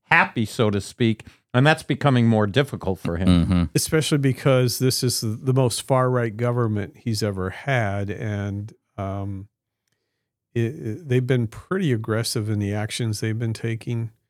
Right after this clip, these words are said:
Speaker 3: uh, that have really turned a lot of Israelis off. So,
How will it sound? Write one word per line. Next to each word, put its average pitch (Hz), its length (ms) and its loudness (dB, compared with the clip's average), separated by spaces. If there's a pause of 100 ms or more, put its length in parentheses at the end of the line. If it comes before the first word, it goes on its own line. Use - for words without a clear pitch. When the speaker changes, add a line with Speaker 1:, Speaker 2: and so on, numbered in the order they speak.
(520)
Speaker 3:
uh, 101 260 -2
that 101 220 -4
have 113 160 -4
really 113 260 -2
turned 117 300 -4
a 101 40 -4
lot 107 220 -2
of 101 60 -6
Israelis 104 540 -4
off. 110 420 -6 (140)
So, 107 480 -2